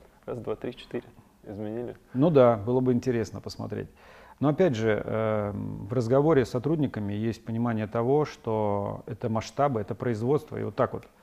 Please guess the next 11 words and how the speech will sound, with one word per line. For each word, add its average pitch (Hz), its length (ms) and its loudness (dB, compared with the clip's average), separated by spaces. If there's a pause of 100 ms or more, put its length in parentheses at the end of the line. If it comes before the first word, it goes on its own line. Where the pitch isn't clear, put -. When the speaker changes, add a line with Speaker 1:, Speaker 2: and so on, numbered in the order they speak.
(840)
Speaker 1:
Ну, 127 120 -4
понятно. 147 360 2
Speaker 2:
как 101 60 -4
мы 127 80 2
показывали 131 460 6
ранее, 135 420 4
это 113 100 0
Speaker 1:
Сложно. 110 100 0
Speaker 2:
сделать 117 280 0
невозможно. 120 600 0 (760)
Это 120 500 2